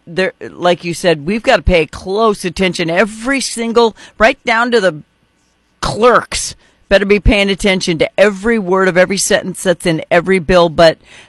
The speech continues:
that's impossible, Eric, when they are thousands of pages long and they've got six days. It's impossible.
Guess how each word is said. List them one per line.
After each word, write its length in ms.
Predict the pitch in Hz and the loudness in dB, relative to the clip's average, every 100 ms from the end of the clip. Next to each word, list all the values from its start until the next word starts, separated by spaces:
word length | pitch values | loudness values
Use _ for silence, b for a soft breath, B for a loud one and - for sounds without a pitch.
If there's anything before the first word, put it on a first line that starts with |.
| _ | _
that's 260 | 214 302 | 0 2
impossible, 680 | 302 254 226 226 226 185 175 | 0 0 2 0 0 0 0
Eric, 360 | - 165 160 - | 4 2 2 0
when 180 | 160 156 | -2 0
they 140 | 156 | 0
are 100 | 151 | 0
thousands 580 | 147 185 165 175 170 160 | 0 2 4 2 -2 -6
of 120 | 151 | -4
pages 380 | - 165 143 139 | -2 -2 -4 -2
long 260 | 156 151 143 | 0 2 0
and 80 | |
they've 140 | 143 127 | -2 -2
got 220 | 151 120 | -4 -4
six 300 | - 147 - | -6 -8 -6
days. 500 | 151 120 73 92 - _ _ _ _ | -4 -4 -4 -12 -16 _ _ _ _
It's 160 | 196 214 | -2 -2
impossible. 680 | 233 294 302 214 120 78 | 2 2 2 -2 -4 -8